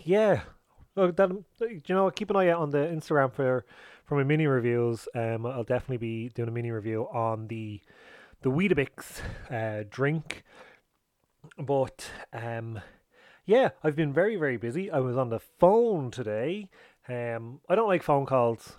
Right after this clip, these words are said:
I, I'm not into talking to people on the phone. I just don't like it. Never have. I've, I avoid answering phones when I can, uh, which is very hard 'cause a big portion of my actual job is answering a phone.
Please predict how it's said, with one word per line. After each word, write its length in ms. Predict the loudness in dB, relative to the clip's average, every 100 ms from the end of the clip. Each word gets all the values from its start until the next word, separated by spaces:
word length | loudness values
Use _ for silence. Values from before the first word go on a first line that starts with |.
| -4
I, 180 | -2 0
I'm 220 | -2 -2
not 180 | 0 0
into 420 | -2 -6 -8 -10
talking 340 | -2 -2 -2
to 60 | -10
people 200 | -8 -8
on 80 | -8
the 60 |
phone. 200 | -10 -10
I 60 | -4
just 220 | -2 2
don't 220 | 2 2
like 260 | -2 -6 -8
it. 100 | -16 _ _ _ _
Never 320 | -2 0 0
have. 440 | 0 0 0 -2 -10 -10
I've, 140 | -10 -14 _
I 80 | -4
avoid 640 | -4 -2 2 4 6 4 0
answering 400 | -4 -4 -8 -10
phones 340 | -6 -6 -4 -10
when 100 | -12
I 40 |
can, 420 | -8 -4 -2 -4 -12 -20 -20 _
uh, 80 | -4
which 100 | -2
is 100 | 2
very 200 | 4 4
hard 300 | 4 4 4
'cause 140 | -2 -6
a 40 |
big 300 | -2 -2 -2 -16 _ _
portion 420 | -2 0 0 -2
of 60 | -8
my 100 | -4
actual 420 | -6 -6 -6 -4
job 260 | -2 -4 -4
is 160 | -4
answering 360 | -4 -4 -8 -10
a 60 |
phone. 360 | -8 -6 -6 -8